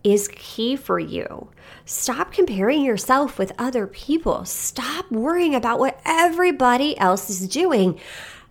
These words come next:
and try different methods. See what the system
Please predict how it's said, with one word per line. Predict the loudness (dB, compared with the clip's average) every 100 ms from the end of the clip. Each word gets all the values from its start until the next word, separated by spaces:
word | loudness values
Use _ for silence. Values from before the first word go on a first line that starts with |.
| _ 0
and | 0
try | 0 -6 -8 -4 -2 -2 -2
different | -4 -4 -6 -4
methods. | -4 -4 -8 -8 -8 -10 -14 -20 -20
See | -12 -8 -2 2 4 4 0 -6
what | -6 0 2 2 0
the | -2
system | -2 -4 -4 -4 0 4 4